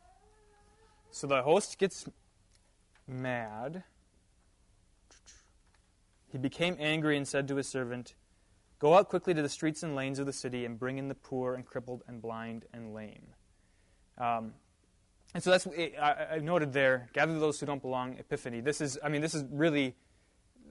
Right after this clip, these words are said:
the story that we've been hearing all, all Epiphany.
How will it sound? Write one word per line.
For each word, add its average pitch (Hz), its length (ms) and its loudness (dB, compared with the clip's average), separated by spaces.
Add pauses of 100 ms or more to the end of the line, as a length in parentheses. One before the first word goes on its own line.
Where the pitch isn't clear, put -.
(200)
the 131 100 -2
story 143 320 4
that 131 100 0
we've 127 140 -4
been 120 100 -8
hearing 123 260 -8
all, 113 300 -8
all 127 280 0
Epiphany. 117 560 -12